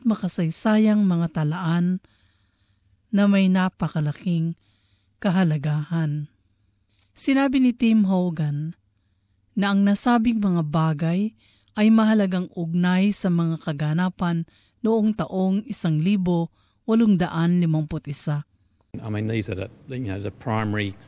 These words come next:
Speaker 2: documents and artifacts that, that, um, you know, tell us that story, that give us a direct connection to that time. So, um, you know, they're, they're incredibly important to have the, uh, original material.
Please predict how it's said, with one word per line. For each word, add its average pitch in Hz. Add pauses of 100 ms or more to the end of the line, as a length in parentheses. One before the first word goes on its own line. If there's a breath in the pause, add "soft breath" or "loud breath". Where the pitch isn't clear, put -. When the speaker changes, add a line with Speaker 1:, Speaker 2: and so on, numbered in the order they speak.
(580 loud breath)
Speaker 2:
documents 113
and 110
artifacts 110
that, 113 (160)
that, - (120)
um, 101 (380)
you 131
know, 113 (1200)
tell 123
us 117
that -
story, 123
that 127
give 113
us 107
a 110
direct 107
connection 101
to -
that 104 (140)
time. 104
So, 104 (520 loud breath)
um, 98 (220)
you 127
know, 98
they're, 101
they're 104
incredibly 110
important 104
to 101
have 104
the, 110
uh, 143
original 113
material. 123